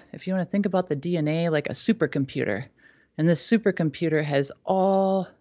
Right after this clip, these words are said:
the instructions and all the documents to make things that your house needs. And w-, one big thing it needs, it, it's gonna make proteins. So in the center of the cell, if you think of that as a, a supercomputer, and all the cells have that, and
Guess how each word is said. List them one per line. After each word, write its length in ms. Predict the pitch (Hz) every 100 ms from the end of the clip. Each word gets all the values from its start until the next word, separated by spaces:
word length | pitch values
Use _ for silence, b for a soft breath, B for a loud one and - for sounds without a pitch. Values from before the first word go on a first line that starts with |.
| -
the 100 | 170
instructions 1000 | 165 - 190 190 - 151 135 139 139 - _ _ _ -
and 80 | 165
all 100 | 196
the 80 |
documents 760 | 180 196 214 170 135 131 - - b b b b b b
to 100 | -
make 260 | 175 202 247
things 360 | - 160 160 147
that 140 | -
your 100 | 165
house 320 | 170 185 -
needs. 500 | 240 262 - - - _ _ _ _ b b b
And 200 | 175 175
w-, 340 | 170 - - 165
one 220 | 190 208
big 200 | 190 180
thing 140 | 196
it 60 | 190
needs, 260 | 202 233 180
it, 320 | - - - _
it's 160 | 160 165
gonna 160 | 190 185
make 240 | 190 -
proteins. 580 | 233 240 - 139 - -
So 220 | - 156
in 160 | 190 180
the 80 |
center 600 | 175 247 240 175 143 147 -
of 80 | 160
the 80 | 160
cell, 380 | - 190 151 147
if 120 | 156
you 60 | 151
think 180 | 190
of 100 | 175
that 200 | 165 165
as 200 | - 143
a, 280 | 131 120 135
a 60 | 147
supercomputer, 800 | - 233 160 147 135 151 127 135 -
and 100 | 147
all 140 | 165
the 80 | 180
cells 340 | - 180 170 -
have 240 | 160 156
that, 280 | 120 117 117 b b b b b _ _ -
and 240 | 139 139